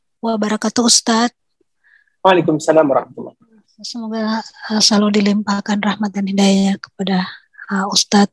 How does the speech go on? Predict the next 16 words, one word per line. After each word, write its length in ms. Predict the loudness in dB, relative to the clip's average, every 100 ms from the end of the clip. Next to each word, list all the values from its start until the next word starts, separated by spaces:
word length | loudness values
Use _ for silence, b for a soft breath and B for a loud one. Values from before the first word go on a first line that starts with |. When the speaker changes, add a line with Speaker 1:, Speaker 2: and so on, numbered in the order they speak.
| -2
Speaker 1:
dan 240 | -2 -2 -4
keluarga. 560 | 0 2 2 2 2 0
Speaker 2:
Amin, 240 | -4 -10 -10
amin, 240 | -10 -10 -14 -18 -12
amin, 200 | -8 -6 -6
amin. 260 | -6 -8 -10 -18 _ _
Speaker 1:
Eh, 240 | 0 0 -2
ini 160 | -4 -2
Ustadz, 400 | -2 0 0 -2
saya 320 | -2 -2 -2
mau 160 | -4 -6
menanyakan 800 | -6 -4 -4 -4 -4 -4 -2 0
ada 160 | -2
dua 240 | -2 0 2
hal, 400 | 2 2 0 -4
Ustadz. 480 | -8 -4 -6 -6